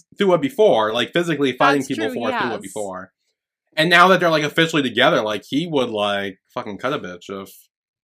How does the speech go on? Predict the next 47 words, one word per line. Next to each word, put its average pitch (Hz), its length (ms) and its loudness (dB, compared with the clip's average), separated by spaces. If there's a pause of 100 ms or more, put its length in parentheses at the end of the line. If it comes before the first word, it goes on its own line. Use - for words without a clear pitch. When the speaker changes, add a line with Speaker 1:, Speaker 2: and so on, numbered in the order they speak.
(200)
Speaker 1:
they 196 100 -12
said - 260 -10
Speaker 2:
I 247 80 -2
mean, 254 260 -4
Speaker 1:
something, 277 140 -6
Speaker 2:
he 294 60 -6
Speaker 1:
so. - 100 -20 (280)
Speaker 2:
for 262 180 4
sure 226 260 -6
would. 220 240 -2
I 202 140 -4
believe 262 320 -6
he 269 100 -10
would 202 160 -14
cut 202 120 -14
a 190 60 -20
bitch. 196 260 -16
Absolutely. 233 640 -12 (1700)
Speaker 1:
Okay, 110 160 -4
I 127 140 4
don't 151 80 8
know 156 60 4
if 151 60 -2
that 147 200 6
relates 143 260 4
to 143 60 -2
Speaker 2:
Interesting. 147 220 0
Speaker 1:
the 131 80 2
promo 98 80 -2
vibes, 98 400 -4
but 113 220 -2
I 131 140 2
still 131 220 0
think 123 120 -4
that 117 120 -2
might 110 140 -4
Speaker 2:
It - 60 -2
Speaker 1:
happen. 95 300 -10 (1080)
Speaker 2:
Interesting. 233 540 -12
I 202 60 -12
will 214 160 -12
say 226 160 -12
that. 196 200 -14
Interesting. 226 580 -18 (640)
Speaker 1:
Okay. 196 120 -14 (120)
Speaker 2:
But 233 400 0 (380)
<clears throat> - 80 -4